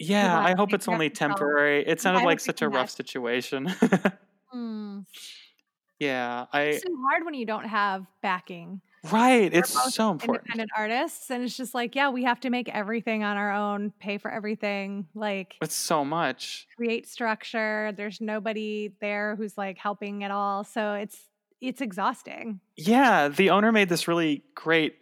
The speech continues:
Speaker 1: um, video where it was just complete emotional honesty about what they were going through, and I was like, "Oh my God, I get it. This is <laughs> rough."
Speaker 2: Yeah, aw.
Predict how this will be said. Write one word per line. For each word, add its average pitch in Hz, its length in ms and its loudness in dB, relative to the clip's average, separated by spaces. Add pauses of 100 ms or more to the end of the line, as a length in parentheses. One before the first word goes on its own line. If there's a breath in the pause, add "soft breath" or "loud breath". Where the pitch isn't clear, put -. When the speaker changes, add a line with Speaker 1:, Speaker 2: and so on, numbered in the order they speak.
Speaker 1:
um, 139 420 4
video 151 480 4
where 135 120 4
it - 20 2
was 143 140 -2
just - 300 -6
complete 147 420 0
emotional 143 440 2
honesty 143 480 2
about 127 240 2
what 135 120 -2
they 151 100 -2
were 131 60 -2
going 156 380 0
through, 131 380 0 (480 soft breath)
and 127 540 2 (120)
I 127 140 2
was 135 180 -2
like, 127 200 0
"Oh 147 100 -8
my 143 120 -2
God, 127 320 4
I 120 80 2
get 131 220 4
it. 127 140 -2 (100)
This 127 180 -6
is 135 100 0
<laughs> 139 120 2
rough." - 360 -2 (840)
Speaker 2:
Yeah, 208 300 -2
aw. 190 460 -4